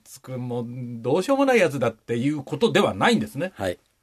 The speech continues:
Speaker 2: お、奉公を鳴らして、まあ、太鼓を叩いてホラを吹くって、こういうふうに仏典では語られています。大事なことだと。そして、人の心を、不安な心を癒す、
Speaker 1: はい。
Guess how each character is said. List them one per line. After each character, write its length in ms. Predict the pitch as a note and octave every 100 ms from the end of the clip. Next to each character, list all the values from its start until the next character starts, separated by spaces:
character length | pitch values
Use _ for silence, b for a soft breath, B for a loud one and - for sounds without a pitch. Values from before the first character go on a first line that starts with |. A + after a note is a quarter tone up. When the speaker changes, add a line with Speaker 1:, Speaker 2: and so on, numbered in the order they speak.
| _
Speaker 2:
お、 580 | E2+ D#2 - - - - -
奉 280 | - E3+
公 200 | - G2+
を 60 | F#2+
鳴 140 | F2
ら 100 | E2+
し 80 | -
て、 100 | -
ま 60 | C#2
あ、 20 |
太 140 | -
鼓 180 | G#2+ -
を 80 | D2
叩 280 | - - A2
い 40 |
て 100 | G#2
ホ 120 | -
ラ 120 | F2 D2
を 60 |
吹 200 | - -
く 20 |
っ 40 | -
て、 100 | _
こ 120 | C3
う 60 | C3+
い 40 |
う 20 |
ふ 80 | G#2+
う 60 | D#2
に 180 | C#2+ C#2+ _ -
仏 120 | -
典 160 | - D#2
で 60 |
は 80 | C#2+
語 160 | - -
ら 80 | -
れ 80 | C#2
て 100 | B1
い 20 |
ま 100 | -
す。 80 | _
大 180 | E2+ E2
事 80 | C#2+
な 100 | C2
こ 100 | -
と 120 | B1+
だ 120 | F2+
と。 140 | - - b b b b
そ 140 | -
し 60 | D3
て、 240 | - A2+ b b b _
人 200 | - B2
の 140 | A#2+
心 340 | - - A2+
を、 40 | A2
不 160 | A#2+
安 160 | C3 C3
な 100 | G#2+
心 340 | - - A2+
を 260 | C3+ D#3 G#3 - F#2 _
癒 220 | G2+ B2
す、 160 | - -
Speaker 1:
は 60 |
い。 60 | D#2